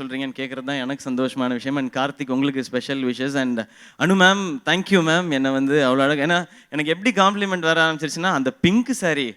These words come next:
அருமையா இருந்துச்சு, எங்க வாங்குனீங்க?" அப்படின்னு. "ஏங்க, என்கிட்ட கேட்குற கேள்வியாவது நீங்க டிசைனர்கிட்ட தான் கேட்கணும்" அப்படின்ற லெவலில் அவங்க தான் பார்த்து பார்த்து பண்ணாங்க. Thank you அனு மேம் for everything. And ரூபன், ரூபனோட நான், நான் ஒர்க் பண்ணியிருக்கணும் ஏற்கனவே, அது இந்த படத்துல அமைஞ்சது சந்தோஷம்.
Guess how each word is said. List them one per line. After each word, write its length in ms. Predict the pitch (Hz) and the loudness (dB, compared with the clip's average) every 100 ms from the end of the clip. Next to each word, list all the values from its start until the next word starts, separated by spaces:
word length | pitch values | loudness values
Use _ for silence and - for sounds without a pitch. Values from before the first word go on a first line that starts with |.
| - | -8
அருமையா 400 | 131 180 254 294 | -2 0 0 0
இருந்துச்சு, 240 | 226 170 | 0 -2
எங்க 340 | 156 170 247 220 | -4 0 2 2
வாங்குனீங்க?" 400 | 190 175 214 185 | 0 0 2 2
அப்படின்னு. 140 | 175 | 2
"ஏங்க, 340 | 185 233 127 - _ _ _ | 0 0 -2 -10 _ _ _
என்கிட்ட 340 | 139 196 240 214 | 0 2 2 2
கேட்குற 200 | 226 226 | 2 2
கேள்வியாவது 500 | 180 185 190 190 190 | 2 0 2 2 2
நீங்க 180 | 196 175 | 0 -2
டிசைனர்கிட்ட 640 | 147 214 247 214 226 214 | 0 0 2 2 2 2
தான் 140 | 247 208 | 0 0
கேட்கணும்" 400 | 190 175 170 156 | -2 0 0 0
அப்படின்ற 280 | 151 165 147 | 0 -4 -2
லெவலில் 320 | 156 180 185 - - - | -2 -2 -6 -8 -20 -2
அவங்க 260 | 156 196 214 | 2 4 4
தான் 160 | 220 | 2
பார்த்து 280 | 180 170 165 | 2 0 2
பார்த்து 380 | 170 170 151 147 | 0 0 0 0
பண்ணாங்க. 240 | 147 151 143 | 2 0 0
Thank 260 | 151 170 | 0 2
you 100 | 180 151 | 4 4
அனு 140 | 139 | 4
மேம் 240 | 143 147 143 | 2 2 2
for 120 | 131 | 0
everything. 380 | 135 143 156 151 | 0 0 -2 0
And 140 | 135 | 4
ரூபன், 320 | 156 170 196 | 6 6 4
ரூபனோட 580 | 202 143 170 170 165 165 | 2 -4 -4 -2 -2 0
நான், 320 | 151 139 127 - _ _ | 0 0 -2 -8 _ _
நான் 260 | - 131 131 | -6 0 2
ஒர்க் 220 | 143 143 | 2 2
பண்ணியிருக்கணும் 360 | 175 170 143 139 | 2 2 2 0
ஏற்கனவே, 420 | 139 139 143 147 | 0 0 -2 -2
அது 200 | 185 127 | -2 -2
இந்த 140 | 135 143 | -2 0
படத்துல 300 | 147 143 135 | -2 -2 -2
அமைஞ்சது 280 | 135 131 127 | -2 -4 -6
சந்தோஷம். 600 | 127 131 135 127 156 | -6 -4 -2 -2 -6